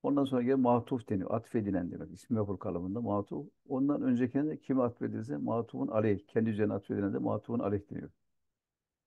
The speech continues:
Vel bedel, işte bedel. Bu da aynı harekeyi alıyor. Şimdi evvelen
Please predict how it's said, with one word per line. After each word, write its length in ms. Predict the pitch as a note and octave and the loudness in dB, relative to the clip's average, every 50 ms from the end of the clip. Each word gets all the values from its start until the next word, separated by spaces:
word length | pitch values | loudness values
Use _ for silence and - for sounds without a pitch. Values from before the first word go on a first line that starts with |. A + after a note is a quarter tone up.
| _ _ _ _ _ _ _ _ _ _ _ _ _ _ _ _ _ _ _ _ _ _ _ _ _ _ _ _ _ _ _ _ _ _ - | _ _ _ _ _ _ _ _ _ _ _ _ _ _ _ _ _ _ _ _ _ _ _ _ _ _ _ _ _ _ _ _ _ _ 6
Vel 260 | B2 C3+ D3 C#3 C3 | 8 8 8 8 10
bedel, 440 | D3+ D#3+ D#3 C3+ B2+ A#2+ B2 C#3+ D3+ - | 10 10 12 12 10 8 8 6 0 -6
işte 320 | - - - - C3+ B2+ | -12 -8 -2 -2 2 4
bedel. 380 | D3 D3+ C3+ A2+ A2 G#2+ A2 A2+ - _ _ _ _ _ _ _ _ _ _ _ _ _ _ _ _ _ _ _ _ _ _ - | 6 6 6 6 4 2 2 -4 -12 _ _ _ _ _ _ _ _ _ _ _ _ _ _ _ _ _ _ _ _ _ _ -12
Bu 80 | - - _ - - | -12 -12 _ -6 -4
da 220 | B2 B2+ C3 C#3 - - - | -2 -2 -2 -2 -4 -6 -4
aynı 200 | - B2 B2 A#2+ | 0 0 2 2
harekeyi 380 | A2+ A2+ G2+ G2+ G#2 A#2+ A#2+ | 2 2 0 2 2 2 2
alıyor. 260 | G#2+ F#2+ F2+ E2+ E2+ - - _ _ _ _ _ _ _ _ _ _ _ _ _ _ _ _ _ _ _ _ _ _ _ _ _ _ _ _ _ _ _ _ _ _ _ _ _ _ _ _ _ _ _ _ _ _ _ _ _ _ _ _ _ _ _ _ _ _ _ _ _ _ _ _ _ _ _ _ _ _ _ _ _ _ _ _ _ | 2 0 -2 -6 -8 -10 -14 _ _ _ _ _ _ _ _ _ _ _ _ _ _ _ _ _ _ _ _ _ _ _ _ _ _ _ _ _ _ _ _ _ _ _ _ _ _ _ _ _ _ _ _ _ _ _ _ _ _ _ _ _ _ _ _ _ _ _ _ _ _ _ _ _ _ _ _ _ _ _ _ _ _ _ _ _
Şimdi 560 | _ - - - G#3 F3+ D3+ E3 F3 - - - | _ -20 -12 -6 -4 0 2 2 2 0 -2 -2
evvelen 520 | - - D#3+ D#3 C#3 B2+ C3 D3 D#3 - | 0 2 4 6 6 6 6 6 4 2